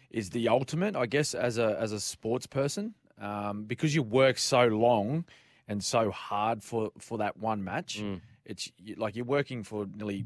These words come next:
Speaker 1: twelve months of the year
Speaker 2: Yeah.
Speaker 1: to, to achieve that. So that's, that's, I, I guess that's a really hard thing to do. There's so many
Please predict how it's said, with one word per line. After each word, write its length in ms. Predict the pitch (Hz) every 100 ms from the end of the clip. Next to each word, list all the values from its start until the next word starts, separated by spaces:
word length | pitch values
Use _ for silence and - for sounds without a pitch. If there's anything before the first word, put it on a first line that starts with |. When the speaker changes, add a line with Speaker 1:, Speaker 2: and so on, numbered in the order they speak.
| -
Speaker 1:
twelve 240 | - 104 95
months 340 | 95 - -
of 160 | 104 92
the 80 |
year 280 | 90 101 90 -
Speaker 2:
Yeah. 220 | 85 98 95
Speaker 1:
to, 140 | 110 98 _
to 180 | - 101
achieve 380 | 95 113 104 104
that. 220 | 127 196 _ _ _ _ _ _
So 280 | - 107 107 92
that's, 300 | 160 175 - -
that's, 320 | 151 - - -
I, 100 | 120 123
I 80 | 127
guess 260 | 123 123 -
that's 340 | 139 135 - - - -
a 80 | 117
really 360 | 113 127 123 101
hard 460 | - - 120 113
thing 160 | 117 101
to 60 |
do. 160 | 101 139
There's 220 | 143 113
so 320 | - - 156
many 300 | 156 143 110